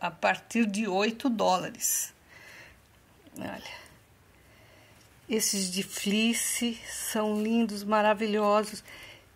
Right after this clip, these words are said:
Tem muitos tipos aqui, muitos tipos diferentes.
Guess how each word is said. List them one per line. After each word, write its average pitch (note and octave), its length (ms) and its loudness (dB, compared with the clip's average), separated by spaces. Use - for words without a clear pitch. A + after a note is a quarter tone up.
Tem C#4+ 200 8
muitos D#4 920 8
tipos C4 460 4
aqui, F#3+ 580 0
muitos B3 600 2
tipos G3+ 300 -4
diferentes. G#3 1200 -2